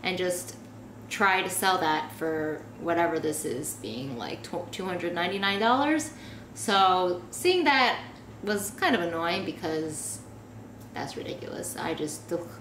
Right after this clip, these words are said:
declined it. I just declined it immediately, but I, uh, I have to wait around for it a little bit. Figuring out where I wanna film stuff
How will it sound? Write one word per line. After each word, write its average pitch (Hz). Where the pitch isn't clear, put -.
declined 175
it. 143
I 208
just -
declined 185
it 170
immediately, 165
but 151
I, 156
uh, 175
I -
have 170
to 170
wait 165
around 165
for 165
it 165
a 156
little 156
bit. 165
Figuring 269
out 247
where 185
I 208
wanna 185
film 170
stuff 214